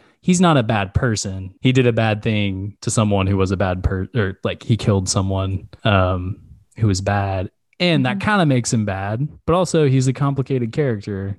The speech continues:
Speaker 1: And, uh, he has a father figure that he kinda made peace with, and they, they made up. And that kinda is an unexpectedly emotional part of the movie for me, him making up with, uh,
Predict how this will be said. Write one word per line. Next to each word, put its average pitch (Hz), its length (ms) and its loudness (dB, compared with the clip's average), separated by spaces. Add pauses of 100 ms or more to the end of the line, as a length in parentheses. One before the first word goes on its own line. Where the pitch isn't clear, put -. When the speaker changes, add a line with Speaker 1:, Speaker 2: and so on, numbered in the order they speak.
Speaker 1:
And, 107 280 -2
uh, 104 260 -2
he 113 160 0
has 120 280 2
a 117 60 4
father 113 320 0
figure 110 340 -2
that 104 140 0
he 101 400 -2
kinda 104 360 -2 (640)
made 107 240 2
peace 104 240 2
with, 131 280 2
and 104 260 -2
they, 104 300 0 (340)
they 117 120 2
made 107 200 0
up. 113 180 2
And 120 160 0
that 120 300 -2
kinda 143 360 2
is 101 360 -2 (100)
an 117 140 0
unexpectedly 104 1300 -2 (180)
emotional 104 400 2
part 95 240 -2
of 95 60 -2
the 95 60 0
movie 98 280 0
for 104 160 -6
me, 101 360 -2
him 104 220 2
making 101 300 0
up 98 180 -4
with, 104 180 0
uh, 104 240 -2